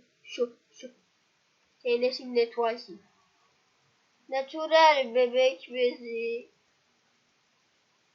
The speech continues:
Kanka bir şey yapmayacağım ha. Ben de ninja kayım, ninja kayım. Ninja koy.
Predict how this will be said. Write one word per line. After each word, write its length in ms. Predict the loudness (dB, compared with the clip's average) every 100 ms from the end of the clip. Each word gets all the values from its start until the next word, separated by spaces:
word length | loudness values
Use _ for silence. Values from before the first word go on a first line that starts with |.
| _
Kanka 320 | -12 -8 -8
bir 40 | -8
şey 140 | -4
yapmayacağım 540 | -4 -6 -10 -6 -8 -8
ha. 200 | -14 -16 -16
Ben 200 | -16 -10
de 40 |
ninja 440 | -8 -8 -6 -6 -4
kayım, 380 | -6 -6 -10 -14
ninja 400 | -14 -12 -10 -10
kayım. 280 | -12 -12 -18 _ _ _ _ _ _ _ _ _ _ _ _ _ _ _ _ _ _ _ _ _ _ _ _
Ninja 360 | -16 -8 -8 -8
koy. 240 | -12